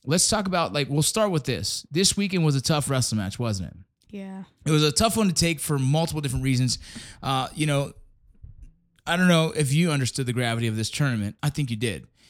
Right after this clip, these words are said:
Speaker 1: If she would have won first place on this tournament, she would have had a, it would, they call it a triple crown. She would have won three different specific tournaments, uh, at the same weight class and would have been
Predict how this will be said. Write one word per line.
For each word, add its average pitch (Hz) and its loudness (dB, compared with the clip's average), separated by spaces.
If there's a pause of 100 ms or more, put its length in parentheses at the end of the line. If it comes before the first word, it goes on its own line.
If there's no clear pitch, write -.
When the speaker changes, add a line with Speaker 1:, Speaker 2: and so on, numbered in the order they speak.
(120)
Speaker 1:
If 123 -2
she - 2
would 233 2
have 165 0
won 156 2
first 151 -2
place 139 0
on 123 -2
this 123 0
tournament, 101 -2
she - -4
would 123 0
have 113 -2
had 117 -4
a, 107 -4 (240)
it 120 -2
would, 117 -4 (120)
they 120 -4
call 131 -2
it 110 -4
a 104 -4
triple 131 -4
crown. 107 -4 (420)
She - 0
would 127 2
have 120 2
won 120 0
three 131 -2
different 120 -4
specific 120 -4
tournaments, 107 -2 (420)
uh, 117 -2
at 104 -6
the 107 -2
same 131 2
weight 117 0
class 104 -4
and 117 -4
would 110 0
have 101 -6
been 107 -2